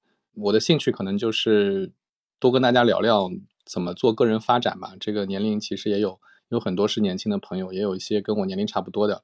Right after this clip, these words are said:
所以我今天就是来，来扮演老年人的这个，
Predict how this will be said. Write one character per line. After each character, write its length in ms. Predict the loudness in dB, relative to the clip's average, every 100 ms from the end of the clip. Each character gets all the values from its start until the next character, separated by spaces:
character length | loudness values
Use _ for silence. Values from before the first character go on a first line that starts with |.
| _
所 160 | -2 4
以 40 |
我 120 | 4 4
今 160 | 4
天 160 | 4 6
就 100 | 4
是 140 | 2
来， 300 | 0 2 -2 -2
来 140 | -2
扮 220 | 2 2
演 100 | 4
老 160 | 2 0
年 180 | -2 -2
人 120 | -2
的 120 | -2
这 120 | -4 -6
个， 220 | -8